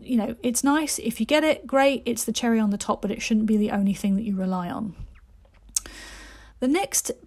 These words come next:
uh, drink we're gonna talk about is the gin and tonic. So we've gone from our tonic water and we've now put a bit of gin in it. And that's a little bit more interesting, right?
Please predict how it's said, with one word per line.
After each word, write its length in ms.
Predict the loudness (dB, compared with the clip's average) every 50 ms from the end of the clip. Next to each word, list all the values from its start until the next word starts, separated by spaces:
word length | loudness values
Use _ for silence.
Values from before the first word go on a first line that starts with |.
| -6 0
uh, 180 | 2 4 4 4
drink 300 | 4 4 4 4 4 4
we're 80 | 4 4
gonna 140 | 4 4
talk 240 | 2 2 0 0 2
about 260 | 2 0 0 2 0
is 120 | -2 0 0
the 80 | 0
gin 180 | 2 4 4 4
and 100 | 4 4
tonic. 420 | 2 2 0 0 -2 -6 -8 -4
So 440 | -4 0 4 6 6 8 6 6 4 0
we've 220 | 0 0 0 2
gone 240 | 4 2 4 4 2
from 240 | 0 2 2 2 4
our 280 | 4 4 4 4 2
tonic 300 | 0 0 2 2 2 2
water 380 | 2 4 4 4 4 2 2 0
and 180 | 2 4 4
we've 140 | 4 4 4
now 120 | 4 4 4
put 160 | 2 0 0
a 60 | 2
bit 100 | 2 2
of 100 | 2 2
gin 180 | 2 2 2 2
in 120 | 0 -2
it. 160 | -4 -8 -10 -8
And 140 | -2 0 0
that's 180 | 0 0 -2 0
a 60 | 2
little 100 | 4 4
bit 140 | 4 4 4
more 160 | 6 6 6
interesting, 460 | 6 4 2 -2 -6 -6 -6 -4 -2
right? 260 | 0 0 -2 -2 -6